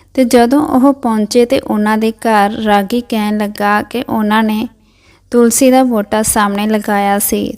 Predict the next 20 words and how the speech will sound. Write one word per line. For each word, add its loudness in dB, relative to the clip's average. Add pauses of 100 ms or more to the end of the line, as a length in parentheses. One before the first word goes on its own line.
ਤੇ -2
ਉਹਨਾਂ 0
ਦੇ 2
ਵਿਹੜੇ 0
ਦੇ 2
ਵਿੱਚ -2 (120)
ਗਏ 0
ਤੇ -4
ਬੈਠੇ -4 (460)
ਤੇ 0
ਫਿਰ 4
ਮਾਤਾ 2
ਕਹਿਣ -4
ਲੱਗੀ -4
ਕਿ -2
"ਬਾਬਾ 2
ਜੀ, -4
ਕੁਝ -2
ਛਕੋ 0
ਜਲ 2